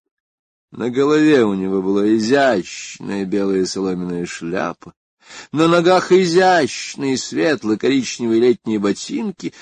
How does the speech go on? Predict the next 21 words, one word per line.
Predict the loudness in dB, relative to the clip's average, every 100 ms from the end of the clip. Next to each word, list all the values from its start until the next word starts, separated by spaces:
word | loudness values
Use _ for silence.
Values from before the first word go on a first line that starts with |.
| -20 -2
рубашка | 2 2 0 2 4 2 0 -6 -10 -6
на | -2 -2
нем | -2 -4 0
была | 2 4
из | 0 -2
прославленного | _ -2 0 -4 -4 0 0 -2 -4 -4 -2 0
голландского | 0 2 0 -2 -6 0 0
полотна | 2 2 2 0 0 4 4 4 0
с | -4 -4
узким, | -2 -2 -4 -10 -6 -6 -6 -18 -10 2
изящно | 4 4 4 2 2 -2 -6 -4
завязанным | 0 0 0 -2 -4 -4
галстуком, | 0 0 0 -4 -8 -12 -8 -6 -8 -12 -8
и | 0 4
в | 4
руке | 2 0 -4 0
он | 0 -2
держал | -2 0 0 0
изящную | 0 -2 -2 0 0 -2 -8 -12 -6 -4 -2
бамбуковую | -4 -4 -4 -4 -4 _ -6 -2 -4 -6
тросточку. | -6 -4 -4 -8 -18 _ _ -16 -16 -18